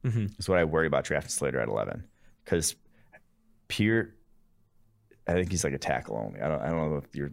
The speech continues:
Speaker 2: throwing that guy in
Speaker 1: He's
Speaker 2: at guard.
Speaker 1: big as hell. I saw a picture of
Speaker 2: Yeah,
Speaker 1: him.
Speaker 2: he's six-foot-seven.
Speaker 1: I didn't realize how big that dude, I think he filled out a little bit more
Speaker 2: Yeah.
Speaker 1: too. I saw a recent picture of him. He was training with Will Hernandez and I think some others. And he's, like, objectively larger than Will Hernandez. And Hernandez is not tall, but I'm saying,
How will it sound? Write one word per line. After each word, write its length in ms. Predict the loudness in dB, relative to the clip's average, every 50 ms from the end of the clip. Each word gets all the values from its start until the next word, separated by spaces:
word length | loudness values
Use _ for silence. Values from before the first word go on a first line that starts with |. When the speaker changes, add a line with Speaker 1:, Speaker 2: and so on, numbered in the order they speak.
| -10 _
Speaker 2:
throwing 220 | -2 -2 0 0
that 140 | 0 -2 0
guy 140 | 0 0 2
in 60 | 2
Speaker 1:
He's 120 | 0 0 2
Speaker 2:
at 40 |
guard. 120 | 2 4 4
Speaker 1:
big 120 | 4 4
as 100 | 2 0
hell. 220 | 2 4 4 4 6
I 120 | 4 2
saw 280 | 2 4 4 4 4 2
a 40 |
picture 300 | 2 2 -2 0 2 2
of 60 | 4 4
Speaker 2:
Yeah, 60 | 4
Speaker 1:
him. 60 | 4
Speaker 2:
he's 120 | 4 4
six-foot-seven. 920 | 4 4 2 0 -2 -2 -2 0 0 -2 0 4 2 2 2 0 -8 -8 -6 -2
Speaker 1:
I 120 | 2 2
didn't 180 | 2 2 2 2
realize 240 | 4 4 4 4 2
how 80 | 0
big 280 | -2 -2 0 0 2 2
that 160 | 2 0 0
dude, 80 | 2 2
I 80 | 4
think 140 | 4 4 4
he 60 | 2
filled 320 | 0 2 2 2 2 4 6
out 160 | 6 6 6
a 40 | 6
little 180 | 4 2 2
bit 120 | 2 0 0
more 180 | 0 0 2
Speaker 2:
Yeah. 60 | 2 2
Speaker 1:
too. 240 | 4 4 2 4 2
I 60 | 2
saw 260 | 2 4 4 6 4
a 40 | 4
recent 300 | 4 2 0 0 0 0
picture 240 | -2 -2 0 0 0
of 40 | 2 2
him. 140 | 0 0 -2 -2
He 60 | 0
was 120 | 0 0 -2
training 320 | 0 0 2 2 2 2
with 160 | 2 0 2
Will 140 | 2 0 2
Hernandez 440 | 2 2 2 2 2 2 2 0 -2
and 200 | -4 -8 -8 -10 -6 -6
I 60 | -2
think 180 | -2 -2 -2
some 160 | -2 0 2 2
others. 280 | 2 2 0 -4 -4
And 100 | -4 -2
he's, 200 | 0 2 4 6
like, 200 | 4 4 4 0 -12 -18 -20 -20 -20 -20 _ _ _ 2 2
objectively 640 | 2 4 2 2 4 4 4 4 4 2 4 4
larger 600 | 4 4 4 6 6 6 6 4 4 2 0 2
than 140 | 0 2 2
Will 120 | 2 4 4
Hernandez. 400 | 4 4 4 4 4 2 0 0
And 80 | 0 2
Hernandez 320 | 4 4 4 4 4 4
is 40 | 4
not 140 | 2 2 2
tall, 240 | 2 2 4 4 6
but 80 | 4 4
I'm 100 | 2 4
saying, 340 | 4 2 4 2 0 -4